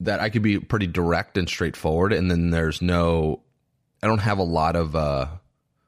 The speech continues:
I just, there's no filter, right? I'm not in the game of, like, hiding behind the scenes of what people's real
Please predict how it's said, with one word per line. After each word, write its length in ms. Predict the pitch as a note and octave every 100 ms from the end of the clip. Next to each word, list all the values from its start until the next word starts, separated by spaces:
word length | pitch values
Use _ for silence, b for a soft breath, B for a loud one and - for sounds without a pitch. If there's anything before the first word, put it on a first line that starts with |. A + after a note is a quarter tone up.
| _ _
I 60 | A2
just, 240 | A#2+ - - -
there's 240 | G2+ A2
no 80 | A#2+
filter, 480 | - F2+ E2+ D2 B1+
right? 260 | D2+ D#2+ -
I'm 100 | F2+
not 160 | G2+
in 140 | F#2+ F2+
the 80 | D#2
game 280 | D#2 E2
of, 120 | D#2+ D#2
like, 200 | D2+ - _ -
hiding 440 | - E2 D#2+ E2
behind 460 | D#2 C#2+ D#2 E2 D2+
the 60 |
scenes 440 | - - E2 E2 D#2
of 120 | D2+
what 400 | D#2 D#2 - - B B B B B B B B _ -
people's 380 | G2+ - F2 E2+
real 340 | F2 E2+